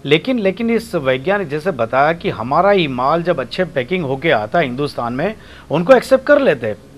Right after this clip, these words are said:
यही रजनीश जी, रजनीश जी जब योग गुरु, अ, कुछ अपने अध्यात्म को बाजू में रख के कहीं ना कहीं रिलैक्सेशन की बात लेके गए थे।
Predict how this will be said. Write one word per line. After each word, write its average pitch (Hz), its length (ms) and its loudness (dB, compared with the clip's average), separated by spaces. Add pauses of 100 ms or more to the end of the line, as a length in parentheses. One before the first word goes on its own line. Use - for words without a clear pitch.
(380)
यही 156 300 2
रजनीश 180 540 2
जी, 113 120 -4
रजनीश 160 500 -4
जी 190 100 -6
जब 180 200 -2
योग 175 420 0
गुरु, 113 220 -6 (440)
अ, 180 120 4
कुछ 214 300 -4
अपने 220 340 0
अध्यात्म 196 560 2
को 247 240 0
बाजू 143 440 0
में 220 120 -2
रख 143 140 -2
के 165 320 -6 (320)
कहीं 165 180 -2
ना 214 140 0
कहीं 180 260 -4
रिलैक्सेशन 170 600 -4
की 170 120 -8
बात 170 320 -2
लेके 156 260 -6
गए 190 220 0
थे। 196 140 -10